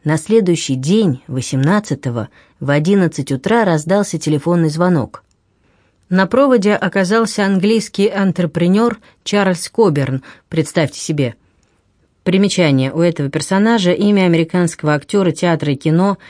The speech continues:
директора собственной театральной компании Чарльза Коберна, тысяча восемьсот семьдесят седьмой, тысяча девятьсот шестьдесят первый. Конец примечания. Ему на глаза попалась одна из моих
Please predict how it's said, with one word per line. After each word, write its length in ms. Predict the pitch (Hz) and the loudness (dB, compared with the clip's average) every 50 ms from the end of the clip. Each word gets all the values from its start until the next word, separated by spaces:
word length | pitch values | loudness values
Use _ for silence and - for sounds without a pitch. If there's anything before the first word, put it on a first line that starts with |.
| - _ _ - | -20 _ _ -8
директора 520 | - 147 170 208 220 254 247 - - 185 180 | -4 0 0 2 2 2 0 0 -2 -2 -2
собственной 540 | - - 208 202 - - - 185 175 170 156 | 0 0 -2 -2 -2 -2 0 2 2 2 2
театральной 520 | - 165 156 156 170 170 170 160 143 131 | 2 0 0 2 0 0 2 2 0 0
компании 600 | - 143 143 147 147 208 220 226 226 214 185 170 | 0 0 0 0 0 0 0 2 2 2 2 2
Чарльза 500 | 139 - - 190 185 185 180 175 160 180 | 0 0 -2 0 0 2 0 0 0 -2
Коберна, 640 | 175 - - 214 190 151 131 123 127 127 120 120 - - - - _ _ _ | -4 -2 0 0 2 2 0 0 0 0 -2 -2 -6 -10 -20 -20 _ _ _
тысяча 360 | - 185 160 160 156 147 - | -2 -2 -2 -2 -2 -2 -2
восемьсот 540 | 151 143 135 - 165 151 135 - 160 147 139 | -2 -2 0 0 -2 -2 0 0 -2 -2 -2
семьдесят 480 | - - 160 151 143 135 - - 127 - | -2 -2 0 0 0 0 -2 -6 -10 -6
седьмой, 400 | - 156 160 185 214 240 247 226 | -4 -2 0 0 2 2 2 0
тысяча 420 | 233 - 202 190 - 170 - 147 | 0 -2 -2 -2 -2 -6 -6 -4
девятьсот 400 | 147 143 147 143 - - 202 185 | -2 -2 -2 -2 -2 -2 -2 -2
шестьдесят 380 | - - 147 139 165 156 151 - | -2 -4 -4 -2 -2 -2 -2 -2
первый. 300 | - 147 127 113 113 107 | -2 0 0 0 -2 -2
Конец 300 | - 131 143 160 165 160 | -2 0 0 0 0 -2
примечания. 720 | - - 151 160 147 - - 135 120 110 101 98 85 - _ _ _ _ _ _ _ _ _ _ _ _ _ _ _ _ _ _ _ _ - | -2 -2 0 0 0 0 -2 -2 -2 0 -2 -4 -8 -10 _ _ _ _ _ _ _ _ _ _ _ _ _ _ _ _ _ _ _ _ -4
Ему 260 | 160 185 196 214 214 | 0 2 4 4 4
на 100 | 208 175 | 4 2
глаза 400 | 151 170 165 170 170 196 226 233 | 2 2 2 2 2 2 0 0
попалась 520 | - 170 147 139 196 202 196 190 165 - | 0 -2 -2 0 2 2 2 2 0 0
одна 300 | 170 160 160 185 196 202 | -2 0 2 2 2 2
из 120 | 185 165 175 | 0 0 0
моих 340 | 175 175 175 151 - - | 0 0 0 -2 -4 -8